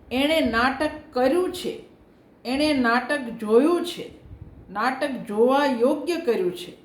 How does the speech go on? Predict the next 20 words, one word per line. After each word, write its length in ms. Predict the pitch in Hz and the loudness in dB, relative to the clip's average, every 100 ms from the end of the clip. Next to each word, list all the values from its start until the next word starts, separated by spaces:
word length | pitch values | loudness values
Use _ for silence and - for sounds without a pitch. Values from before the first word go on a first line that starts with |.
| - _ _ - - - | -20 _ _ -20 -20 -8
એણે 280 | 233 262 254 | -4 -2 0
આખી 500 | 240 269 269 - 320 | 0 0 -4 -8 -4
વાતને 580 | 240 240 262 294 294 285 | 0 2 2 0 -4 -4
તાદૃશ 720 | - 226 226 226 302 359 - 240 | -2 -2 -2 -2 -2 -2 -4 -6
કરવાની 480 | 190 175 160 160 | -4 -4 -6 -10
છે, 180 | 160 - | -14 -14
એણે 220 | 180 233 | -10 -6
દ્રશ્યો 500 | 254 302 311 320 359 | -2 -2 -2 -2 0
રચવાના 580 | 330 233 220 175 143 110 | 2 0 -2 -6 -6 -10
છે. 280 | - - - - - - - | -12 -18 -20 -20 -20 -14 -4
અભિનયના 680 | 214 247 277 311 311 320 | 2 4 4 4 2 2
વાચિક, 720 | 294 226 233 254 - 330 349 - - | 2 2 2 2 0 -6 -6 -10 -8
આંગિક, 560 | 226 269 285 294 320 - 185 | -4 -2 0 -2 -4 -6 0
આહાર્ય 560 | 214 214 214 277 294 | 2 2 2 0 0
અને 360 | 320 214 220 233 | -2 -4 -4 -4
સાત્વિક 760 | - 240 247 - 330 359 - | -2 0 0 -4 -6 -6 -8
પ્રકારોને 680 | 220 214 233 240 254 262 254 220 | -10 -6 0 0 2 0 0 -2
યથાપ્રસંગ 800 | 226 269 302 254 233 254 254 247 | -4 -2 -4 -4 -6 -4 -4 -6
સંયોજી 840 | - 208 214 220 254 262 311 359 | -6 -6 -2 2 2 4 2 0
શકાય 400 | 277 - 160 | -4 -4 -4